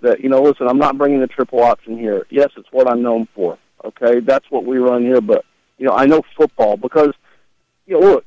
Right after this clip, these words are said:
they run the triple option, but they play against traditional offenses from their opponents every week. So clearly he knows, he <laughs> knows what other teams do. He has other philosophies. He has other game plans, that kind of thing. But, I mean, it's gonna be hard. I mean, you know, could he go to a Vanderbilt?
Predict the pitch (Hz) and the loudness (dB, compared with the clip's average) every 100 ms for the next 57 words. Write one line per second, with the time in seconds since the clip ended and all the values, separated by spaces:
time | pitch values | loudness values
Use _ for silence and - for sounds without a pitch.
0 | - 175 208 196 190 165 - 185 156 143 | -4 0 2 2 -2 -4 -4 -4 0 2
1 | 175 - - 120 120 - - 139 - 175 | 2 -2 -6 -6 -6 -8 -2 -2 -2 -2
2 | 185 156 143 135 - - 139 156 - 127 | -2 -2 -4 -6 -6 -6 -2 -2 -2 0
3 | 120 117 - 117 107 113 110 _ _ - | 2 0 -2 -6 -6 -8 -10 _ _ -8
4 | 131 123 113 117 117 98 120 113 135 220 | 0 0 0 -2 -2 -2 -2 0 0 0
5 | - - 120 - 285 135 117 139 135 131 | -4 -6 -10 -2 0 2 0 0 2 2
6 | 127 117 - - - - - - 160 151 | 2 0 -12 -20 -20 -20 -20 -6 0 0
7 | - 180 175 147 143 143 143 135 - 131 | 0 0 -2 -2 0 2 0 -2 -6 -6
8 | 113 110 165 156 135 135 135 131 127 127 | -6 0 2 4 2 0 0 0 2 0
9 | 113 - 110 135 - - 117 117 117 113 | -2 0 0 0 -2 -10 -12 -6 -4 -2
10 | 113 101 92 123 160 - 110 110 95 - | -4 -6 -6 -2 -2 -2 -4 -4 -6 -10
11 | _ _ _ _ - 170 - 120 104 117 | _ _ _ _ -10 -8 -4 -4 -4 -6
12 | 107 107 - _ 190 143 - - - - | -4 -4 -8 _ 0 0 -4 -12 -16 -18
13 | - - _ - 143 151 175 - 226 233 | -20 -20 _ -6 0 2 0 0 0 2
14 | 208 220 240 160 151 165 185 208 175 190 | 0 2 2 2 0 -2 -2 -2 0 0
15 | 170 190 196 165 151 175 202 214 233 240 | 2 2 0 0 0 0 2 2 2 2